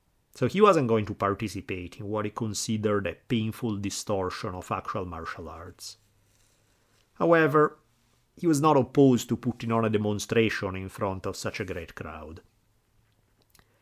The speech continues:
So the night prior to the event, many of the stars of the tournament, along with plenty of Parker's own students,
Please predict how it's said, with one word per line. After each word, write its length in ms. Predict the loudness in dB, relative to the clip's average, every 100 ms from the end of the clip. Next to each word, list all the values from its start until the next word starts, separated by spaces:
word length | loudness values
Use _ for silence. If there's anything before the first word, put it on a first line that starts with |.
| _ _ _ _
So 120 | 0
the 100 | 2
night 460 | 4 2 2 0 2
prior 380 | 4 6 6 4
to 140 | 2
the 100 | -6
event, 540 | -8 -10 -14 -16 -18 -20 _ _ _ _ _ _ _ _ _ _
many 300 | 0 4 4
of 140 | 4
the 80 | 2
stars 420 | 0 2 2 2
of 160 | 0 -4
the 60 | -6
tournament, 720 | -2 -2 -2 -4 -8 -10 -6
along 440 | -4 -2 -2 0
with 280 | -2 -2 -2
plenty 400 | -2 0 -2 -6
of 160 | -8 -2
Parker's 540 | -2 -2 -4 -6 -4
own 220 | -6 -6
students, 680 | -8 -6 -4 -4 -8 -14 -18